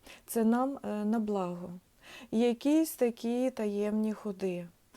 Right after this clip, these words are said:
Окрім того, слава нашим гур і, е, спецпідрозділам,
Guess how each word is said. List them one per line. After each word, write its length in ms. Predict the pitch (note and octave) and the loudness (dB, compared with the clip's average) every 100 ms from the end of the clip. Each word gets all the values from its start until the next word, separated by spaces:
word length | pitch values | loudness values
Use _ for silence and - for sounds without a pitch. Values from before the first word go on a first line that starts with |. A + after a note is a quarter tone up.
| - - - | -18 -18 -6
Окрім 500 | A3+ G#3+ A#3+ C#4 D4 | -4 0 2 2 0
того, 440 | C#4 A3+ F#3+ F#3+ | 0 0 0 -2
слава 420 | F#3 - A3+ B3 A3+ | -4 -4 -4 -2 -2
нашим 440 | G3+ G3+ A3+ G#3+ | -2 -4 -2 -2
гур 460 | G3 G#3+ F#3+ A3 A3+ _ - - - | -2 0 0 -2 -6 _ -20 -16 -4
і, 280 | A#3 A3+ G#3 - - | 2 2 2 0 -6
е, 500 | G3+ G3 F#3+ F#3+ - | -4 -2 -2 -2 -4
спецпідрозділам, 1900 | - - A3 F#3+ - - - - F#3+ F3+ A3+ G#3 G#3+ G3 G#3 A3+ A#3 C4 | -8 0 2 2 -2 -8 -12 -10 -10 -4 -2 2 2 2 2 0 0 -2